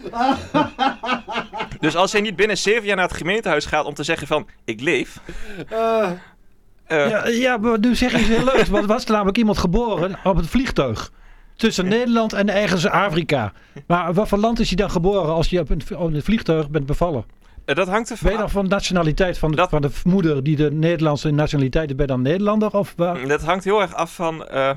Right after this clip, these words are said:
Speaker 2: waar het gebeurt en welke nationaliteit je als ouders hebt. Het kan bijvoorbeeld zijn, eh, bijvoorbeeld als jij als Nederlander dit gebeurt,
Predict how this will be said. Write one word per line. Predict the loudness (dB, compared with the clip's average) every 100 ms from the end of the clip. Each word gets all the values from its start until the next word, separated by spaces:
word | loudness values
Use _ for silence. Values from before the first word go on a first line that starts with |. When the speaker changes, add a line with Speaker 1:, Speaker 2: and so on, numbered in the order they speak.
| 0
Speaker 2:
waar | 0 0
het |
gebeurt | -4 -6 -2 -2 -2
en | -6 -6 -6
welke | -4 -4 -4
nationaliteit | -8 -8 -4 -4 -4
je | -6
als | -6 -8 -6
ouders | -6 -6 -10
hebt. | -18 -18 -20 -20 -16
Het | -12
kan | -2 -2
bijvoorbeeld | 0 -2 -2
zijn, | 0 -2 -2
eh, | -10 -20 -20 -20 -20 -14
bijvoorbeeld | -4 -4 -2 -4 -2
als | -2
jij | -2
als | -4
Nederlander | -2 -2 -2 -4 -4 -4
dit | -4 -4
gebeurt, | -4 -2 -2 -2